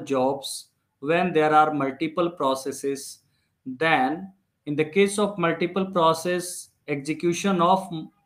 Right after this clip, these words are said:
more number of processes in a limited time period, मतलब कम समय में ज्यादा से ज्यादा प्रोसेस को एग्जीक्यूट करना, यही तो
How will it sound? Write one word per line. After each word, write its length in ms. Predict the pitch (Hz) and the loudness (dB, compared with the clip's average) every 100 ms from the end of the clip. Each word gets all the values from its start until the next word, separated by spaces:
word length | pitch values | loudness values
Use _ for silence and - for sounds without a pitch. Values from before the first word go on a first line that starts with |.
| - 143 151 | -10 -2 2
more 320 | 190 226 226 | 8 8 6
number 380 | 175 165 160 175 | 4 2 2 2
of 120 | 180 - | 2 2
processes 540 | 147 147 170 - 202 190 - | 0 0 -4 -2 -2 -4 -6
in 140 | 156 156 | -2 2
a 200 | 196 262 - _ _ _ _ _ _ _ _ _ _ _ | 2 0 -8 _ _ _ _ _ _ _ _ _ _ _
limited 520 | 170 196 220 220 226 190 | 4 6 6 6 2 4
time 220 | 160 156 | 2 2
period, 480 | 147 113 101 101 101 _ | 0 -2 -2 -4 -10 _
मतलब 360 | 156 196 202 - | -4 -2 -2 0
कम 200 | 175 196 | 4 4
समय 320 | 196 196 175 | 2 0 2
में 180 | 175 208 | 2 0
ज्यादा 300 | 190 165 175 | 2 2 2
से 160 | 170 170 | -2 -2
ज्यादा 280 | 156 156 175 | 0 0 0
प्रोसेस 460 | 175 147 143 165 | 0 0 -2 -8
को 120 | - | -8
एग्जीक्यूट 540 | 156 139 131 147 147 - | -8 -8 -6 -4 -4 -2
करना, 240 | 135 131 | -2 -2
यही 360 | 160 131 131 170 | -2 0 0 0
तो 380 | 170 190 190 | -2 -2 -4